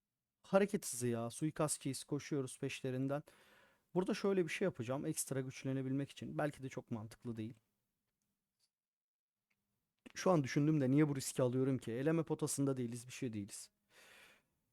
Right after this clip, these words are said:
O iki bin gold cebimde kalsa çok mu pişman olurum? Yani rastgele item basıp biraz daha güçlenebilmek için bir hamle yapmak istiyorum ama. Hadi yaptım ya. Rabadon geldi.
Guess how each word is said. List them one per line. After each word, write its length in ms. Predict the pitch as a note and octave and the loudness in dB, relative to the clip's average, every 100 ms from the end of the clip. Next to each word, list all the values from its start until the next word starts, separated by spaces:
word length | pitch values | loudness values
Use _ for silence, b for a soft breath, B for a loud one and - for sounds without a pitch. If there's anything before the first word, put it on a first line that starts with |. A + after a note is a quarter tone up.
| _ _ _ | _ _ _
O 100 | - | -6
iki 240 | D3 - E3 | -6 -2 2
bin 120 | E3 | 2
gold 420 | D#3+ D#3+ - - | 2 0 -6 -8
cebimde 400 | - C#3+ D3 D3 | -2 2 4 2
kalsa 440 | D#3+ C#3+ C3 D3 D3 | 2 0 0 -2 -2
çok 240 | D3+ - | -4 -6
mu 80 | C3+ | -10
pişman 340 | - - B2 | -10 -4 -2
olurum? 300 | A#2+ A2+ B2 | 0 0 -2
Yani 160 | A#2 B2 | 0 6
rastgele 400 | E3 - F3+ F3+ | 4 6 6 6
item 300 | E3+ F#3+ F3 | 6 4 6
basıp 260 | D#3+ F3+ _ _ _ _ _ F3 | 4 0 _ _ _ _ _ 8
biraz 280 | E3+ D3+ | 8 8
daha 120 | D#3+ D#3+ | 8 6
güçlenebilmek 720 | D3 - D#3 D#3 D3+ D#3 D#3 | 2 0 4 4 6 4 2
için 220 | - D3+ - | 0 -4 -2
bir 100 | D3 | 0
hamle 260 | D3 C#3+ D#3 | 2 6 4
yapmak 300 | - D3+ - | 4 -2 -4
istiyorum 380 | - A#2+ B2+ D3 | -2 0 2 4
ama. 220 | A2+ G#2 - | 2 0 -14
Hadi 240 | - D#3 C#3+ | -4 0 4
yaptım 320 | C3+ - D3 | 2 2 2
ya. 160 | A#2+ - _ D3 | 2 0 _ 6
Rabadon 400 | C#3+ C3+ A#2+ A#2+ | 8 8 8 6
geldi. 320 | A2+ A#2 | 2 0